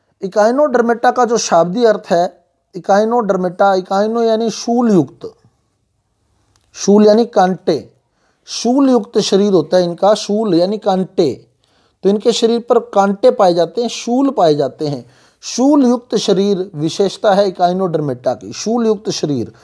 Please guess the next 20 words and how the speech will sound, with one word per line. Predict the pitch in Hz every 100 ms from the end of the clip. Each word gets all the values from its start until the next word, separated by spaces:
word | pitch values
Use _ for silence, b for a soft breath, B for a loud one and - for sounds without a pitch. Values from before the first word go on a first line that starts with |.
| b b -
तो |
इनका | 208 220 269
जो | 277
शरीर | 247 214 220 262
होता | 226 - 180
है | 196 285 b b b 196
वो | 208
शूल | - 226 285 277
युक्त | 220 -
यानी | 220 214 214
कांटों | 214 208 208 262 233
युक्त | 208 -
होता | 135 123 139 127
है। | 127
Echinodermata, | 143 - 180 202 214 214 175 165 151 - 143 104 b b b
शूल | - - 233 285 302
युक्त | 233 226 208
शरीर | - 180 196
की | 185 202
उपस्थिति। | 170 165 151 156 151 131 98